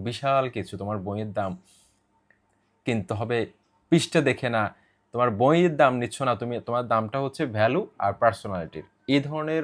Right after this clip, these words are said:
ভাওতাবাজি, এই ধরনের ভণ্ডামি এখনই ছেড়ে দাও। তুমি ভালো কিছু কনটেন্ট তৈরি করো, অসহায় মানুষের পাশে দাঁড়িয়েছো, এ ধরনের কনটেন্ট তৈরি করো। কিন্তু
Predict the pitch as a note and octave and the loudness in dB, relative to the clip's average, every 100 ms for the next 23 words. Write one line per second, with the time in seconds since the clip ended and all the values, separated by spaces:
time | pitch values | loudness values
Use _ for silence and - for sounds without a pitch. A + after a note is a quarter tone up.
0 | B2 G2+ A2 A2 B2 G#2+ F#2 G2 A#2 B2+ | -2 2 4 4 2 2 -2 -6 -6 -8
1 | C3 A#2 G2+ A2 A#2+ A2+ F2 _ _ _ | -8 -8 -4 -2 -2 -4 -10 _ _ _
2 | _ _ _ _ _ _ A#2+ - D3 D3 | _ _ _ _ _ _ 0 2 -2 -2
3 | C3+ B2+ C#3 E3 _ _ A2+ G2 A2+ B2+ | -4 2 2 0 _ _ -8 -2 2 2
4 | C3+ D3 C3+ B2+ C3+ C3+ C3+ C3 B2+ C#3+ | 0 -6 -4 -4 -6 -6 -6 -2 0 0
5 | F3+ _ _ _ _ _ _ _ _ G#2 | -4 _ _ _ _ _ _ _ _ 0
6 | G#2+ - C#3+ C3 A#2 C3+ - G#2 - B2 | 0 0 0 0 -4 -4 -2 -2 0 -2
7 | A#2+ A#2 - E3 - - C#3+ D#3+ F3+ E3 | 0 -4 -6 -10 -8 2 4 4 2 2
8 | A#2+ G#2 G2+ G2+ F2+ D#2 D#2+ A2 | -2 -4 -6 -4 -4 -4 -6 -8